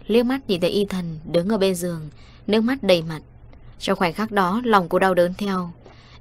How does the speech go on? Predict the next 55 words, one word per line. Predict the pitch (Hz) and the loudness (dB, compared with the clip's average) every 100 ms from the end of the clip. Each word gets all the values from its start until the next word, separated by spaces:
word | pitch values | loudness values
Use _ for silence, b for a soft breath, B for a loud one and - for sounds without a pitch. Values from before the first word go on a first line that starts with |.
| - | -2
Y | 208 | 0
Bảo | 185 156 135 | 0 -2 -4
chỉ | - - | -2 -2
bị | 170 170 | 0 0
tiêm | - 202 190 | 0 -2 -2
khi | 185 202 | -2 0
ngã | 185 175 | 0 -2
bệnh, | 208 214 185 - - | -4 -6 -8 -16 2
tới | 180 | 4
bây | 202 | 6
giờ | 196 175 | 4 -2
không | 165 202 | -2 -2
có | 208 | -2
tự | 190 | 0
nhiên | 185 202 | 0 0
khóc | - 254 | -2 -2
như | 233 214 | -2 -2
vậy. | 202 185 - b b b - | -6 -10 -18 b b b 0
Mẹ | 170 | 2
luôn | 196 202 | 4 4
luôn | 208 202 | 2 0
là | 190 | 0
tiểu | - 180 | 4 2
thiên | 208 214 | 2 -2
sứ | 196 196 | 0 0
vui | 214 220 | 2 0
vẻ | 180 | -2
nhất | 180 262 220 | -4 -4 -4
nhà, | 185 156 156 b b b | -6 -8 -14 b b b
chuyện | - 180 | -4 -2
gì | 175 180 | 0 0
có | 190 | 0
thể | 240 160 | 0 -2
khiến | - 180 | -2 -2
bé | 180 175 | -2 -2
thương | 240 214 | -2 0
tâm | 214 208 | 0 0
như | 208 | 0
vậy | 196 131 | 2 0
chứ? | 220 226 262 - - - - - - - - - | -2 -4 -6 -16 -20 -20 -20 -20 -20 -20 -14 -2
"Y | 214 | 2
Bảo | 208 170 | 6 4
à, | 180 185 - | 2 -2 0
tới | 202 | 2
mẹ | 233 165 | 2 0
ôm, | 214 214 214 - | -2 -2 -6 -2
xảy | 202 | 2
ra | 214 | 4
chuyện | 226 196 | 4 2
gì | 202 202 | 2 2
nói | 202 208 | 2 2
cho | 240 | 2
mẹ | 214 | 2
biết | 214 285 | 2 4
đi." | 254 233 | 2 0